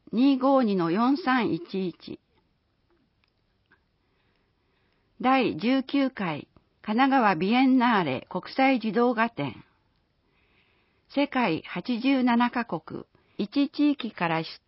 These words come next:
展された二万四千五百七十二点の絵画作品の中から、市内からの入選四点を含む約百五十点を展示します。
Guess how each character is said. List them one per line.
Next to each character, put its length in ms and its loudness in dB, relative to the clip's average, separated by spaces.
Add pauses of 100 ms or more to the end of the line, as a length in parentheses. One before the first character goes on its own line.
展 220 -2
さ 140 -4
れ 140 -4
た 320 -6 (640)
二 100 2
万 240 6
四 240 2
千 240 0
五 100 0
百 240 -4
七 300 2
十 180 -2
二 140 0
点 260 0
の 160 0
絵 160 -2
画 120 -2
作 260 -6
品 240 -2
の 100 -2
中 280 -4
か 160 -6
ら、 200 -4 (720)
市 160 -6
内 220 4
か 120 -2
ら 140 0
の 120 0
入 260 0
選 240 0
四 260 0
点 260 -2
を 60 -2
含 320 -8
む 160 -6 (560)
約 340 -4
百 280 -8
五 140 2
十 180 -2
点 280 -2
を 80 -2
展 280 -2
示 160 -6
し 80 -6
ま 180 -6
す。 60 -20